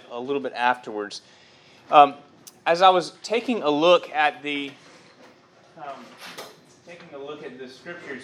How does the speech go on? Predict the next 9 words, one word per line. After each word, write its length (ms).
what 120
I 160
just, 160
over 360
and 100
over 520
again, 500
it 120
came 440